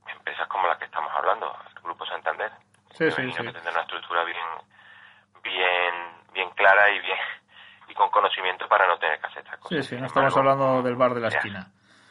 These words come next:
Speaker 2: De todas maneras, es lamentable cómo, a pesar de una legislación que en materia de,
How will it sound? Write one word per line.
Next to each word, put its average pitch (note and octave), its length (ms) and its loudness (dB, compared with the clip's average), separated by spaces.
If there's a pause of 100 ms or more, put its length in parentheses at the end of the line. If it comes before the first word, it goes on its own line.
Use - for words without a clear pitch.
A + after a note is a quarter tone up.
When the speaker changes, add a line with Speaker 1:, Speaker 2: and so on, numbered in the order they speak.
(160)
Speaker 2:
De B2 100 -2
todas C#3+ 180 6
maneras, D#3 320 8
es D3+ 100 2
lamentable C#3 680 4 (220)
cómo, C3+ 280 0
a - 180 -2
pesar D#3 380 6
de C3+ 60 -4
una C3 140 -2
legislación C3+ 680 -2
que A#2 160 -6
en A2+ 100 -8
materia A#2 380 -4
de, B2+ 400 0